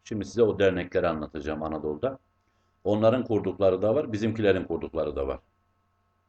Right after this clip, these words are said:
Evet, İzmir'de Hasan Tahsin'i, Hukuku Beşer Gazetesi, Bristol raporu falan, bunlara dikkat edin.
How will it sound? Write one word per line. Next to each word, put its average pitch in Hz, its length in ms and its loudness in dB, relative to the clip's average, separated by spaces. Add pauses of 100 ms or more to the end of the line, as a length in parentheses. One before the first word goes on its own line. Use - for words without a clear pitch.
(960)
Evet, 92 280 0
İzmir'de 110 440 0
Hasan 104 380 0
Tahsin'i, 101 440 -2
Hukuku 98 480 -4
Beşer 107 300 2
Gazetesi, 92 600 0
Bristol 98 420 2
raporu 90 380 0
falan, 104 260 -2
bunlara 92 300 -4
dikkat 87 300 -6
edin. 110 240 -8